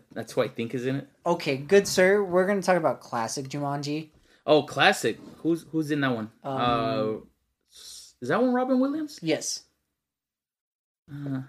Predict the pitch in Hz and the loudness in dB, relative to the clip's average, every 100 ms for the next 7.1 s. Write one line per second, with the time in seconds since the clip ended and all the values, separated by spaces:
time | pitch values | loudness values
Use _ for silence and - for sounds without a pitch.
0 | - 135 151 127 127 - 156 135 107 113 | -6 -4 -2 -4 -8 -8 -6 -4 -2 -2
1 | 120 120 113 113 113 110 104 107 104 107 | -2 -8 -8 -10 -10 -8 -8 -6 -8 -12
2 | - _ _ _ - _ _ _ _ _ | -14 _ _ _ -20 _ _ _ _ _
3 | _ _ _ _ _ _ _ _ _ _ | _ _ _ _ _ _ _ _ _ _
4 | _ _ - - 135 - - - _ _ | _ _ -14 -8 -8 -8 -12 -18 _ _
5 | _ - - _ _ _ _ _ _ - | _ -20 -20 _ _ _ _ _ _ -16
6 | - _ _ - - 120 110 107 110 107 | -16 _ _ -12 -8 -8 -8 -8 -6 -8